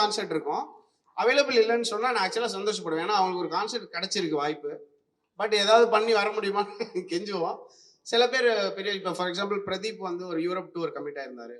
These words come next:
பிரதீப் வரும் ரொம்ப ஆசைப்பட்டேன். பிரதீப், I, I don't think he can make it. அந்த ஷோ if அந்த ஷோ நடக்கலைன்னா, we'll try to get பிரதீப். தி வந்து அவங்களுடைய பெஸ்ட் சாங்ஸ்லாம் பாடுறாங்க. In fact, நான் சொல்லணும், நான் ரவுடி பேபி பாடணும்னு எனக்கு ரொம்ப ஆசை. தி, அதுக்கு நாங்க வந்து யுவன் சாருக்கு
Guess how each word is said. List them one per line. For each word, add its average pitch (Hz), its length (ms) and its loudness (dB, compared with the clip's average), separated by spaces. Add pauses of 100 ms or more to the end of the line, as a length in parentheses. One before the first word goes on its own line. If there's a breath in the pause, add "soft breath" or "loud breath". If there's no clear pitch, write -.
பிரதீப் 147 220 -6
வரும் 151 240 -8
ரொம்ப 139 260 -8
ஆசைப்பட்டேன். 123 420 -14
பிரதீப், 151 300 -6
I, 143 260 -10
I - 160 -20
don't 151 120 -8
think 156 160 -10
he 147 100 -12
can 139 160 -10
make 135 220 -14
it. - 100 -18
அந்த 165 340 -10
ஷோ 185 300 -8 (460 soft breath)
if 156 120 -14 (220)
அந்த 160 320 -8
ஷோ - 20 -8
நடக்கலைன்னா, 202 580 -4
we'll 185 200 -2
try 156 220 0
to 151 60 -4
get 143 200 -2
பிரதீப். 135 420 -6 (480 soft breath)
தி 247 180 0
வந்து 226 280 8
அவங்களுடைய 202 500 6 (400)
பெஸ்ட் 165 380 -4
சாங்ஸ்லாம் 156 400 -2
பாடுறாங்க. 151 360 -2
In 143 100 -10
fact, 165 240 -8
நான் 147 220 2
சொல்லணும், 160 240 -2
நான் 131 200 0
ரவுடி 180 240 2
பேபி 156 220 4
பாடணும்னு 151 340 2
எனக்கு 143 200 -6
ரொம்ப 131 200 -2
ஆசை. - 260 -2 (240)
தி, 135 280 -18 (280 soft breath)
அதுக்கு 196 360 2
நாங்க 220 380 8
வந்து 208 260 4
யுவன் 226 360 2
சாருக்கு 202 340 -4